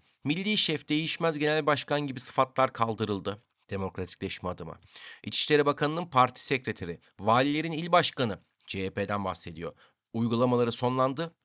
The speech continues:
Evet, demokratikleşme adımı. Bin dokuz yüz elli seçimleri, gizli oy açık sayım, yani günümüz sistemi, demokrat bir sistem. Göre yapıldı, doğru ki kırk altı tam tersiydi bak bunun ha. Açık oy, açık oy, kapalı sayım.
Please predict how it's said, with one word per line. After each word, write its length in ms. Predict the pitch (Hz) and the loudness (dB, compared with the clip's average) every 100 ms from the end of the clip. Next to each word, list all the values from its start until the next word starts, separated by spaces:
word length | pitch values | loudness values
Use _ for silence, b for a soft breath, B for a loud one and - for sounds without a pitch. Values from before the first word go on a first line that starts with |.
| - | -8
Evet, 300 | 92 87 - | -6 -6 -8
demokratikleşme 760 | 90 85 90 - 92 87 - | -8 -8 -12 -12 -10 -10 -8
adımı. 320 | 85 80 67 - B B B | -8 -8 -14 -16 B B B
Bin 120 | 110 135 | -2 -2
dokuz 260 | 135 143 | -2 0
yüz 80 | 143 | 0
elli 80 | 143 | -2
seçimleri, 600 | - 135 143 123 98 92 b _ | -6 -4 -4 -2 -4 -6 b _
gizli 320 | 117 104 120 | -8 -6 0
oy 160 | 170 117 | 2 2
açık 280 | 104 - - | 0 -4 -6
sayım, 300 | 110 90 76 | -8 -8 -10
yani 240 | 90 87 87 | -12 -12 -8
günümüz 400 | 95 98 101 - | -6 -4 -6 -6
sistemi, 400 | - - 92 85 _ _ | -10 -10 -12 -12 _ _
demokrat 480 | 95 95 95 104 - | -8 -8 -6 -8 -8
bir 40 | |
sistem. 420 | 92 87 - 87 - b - | -12 -12 -10 -10 -12 b -6
Göre 180 | 101 104 | -4 -2
yapıldı, 480 | 101 - 110 139 | -4 -4 -6 -4
doğru 280 | 107 92 90 | -4 -4 -4
ki 180 | - - | -8 -10
kırk 240 | - - | -10 -4
altı 260 | 113 110 147 | -4 -4 -4
tam 200 | 143 123 | -4 -2
tersiydi 440 | 120 101 98 87 | -2 -4 -8 -10
bak 180 | 85 - | -12 -14
bunun 180 | 87 92 | -10 -6
ha. 160 | 104 85 | -6 -6
Açık 300 | 90 - - | -8 -8 -4
oy, 160 | 135 147 _ _ - | -6 -6 _ _ -16
açık 320 | - - - | -12 -10 -4
oy, 120 | 151 | -4
kapalı 320 | 123 104 113 | -2 -2 -2
sayım. 300 | 104 90 80 | -4 -8 -8